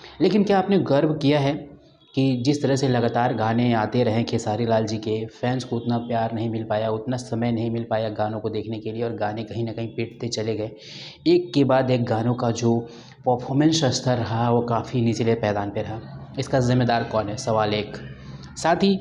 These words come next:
थोड़ा आगे बढ़ते हैं, देखें तो भले ही कॉ-, corporate area में खेसारी लाल जी कहीं ना कहीं आगे निकल गए हों, यानी कि, अ, दनादन,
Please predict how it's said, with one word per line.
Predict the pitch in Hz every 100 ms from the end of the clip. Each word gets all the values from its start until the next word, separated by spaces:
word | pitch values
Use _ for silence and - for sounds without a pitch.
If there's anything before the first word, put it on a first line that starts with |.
| -
थोड़ा | 156
आगे | 147 156
बढ़ते | 151 123 139
हैं, | 135 139 139 117
देखें | 110 135 139 147 151
तो | -
भले | 131 123 156
ही | 156 160
कॉ-, | 160 139 135 139 135
corporate | 147 139 139 151 151
area | 131 139
में | 131 131
खेसारी | 131 123 139 123
लाल | 120 117
जी | 123
कहीं | 117 113
ना | 117
कहीं | 107 117
आगे | 107 107
निकल | 104 104
गए | 107
हों, | 101 104 107 - -
यानी | 120 143
कि, | 147 190 - - - _ _ - - 233
अ, | 233 226 117 120 -
दनादन, | 135 180 185 123 113 104 -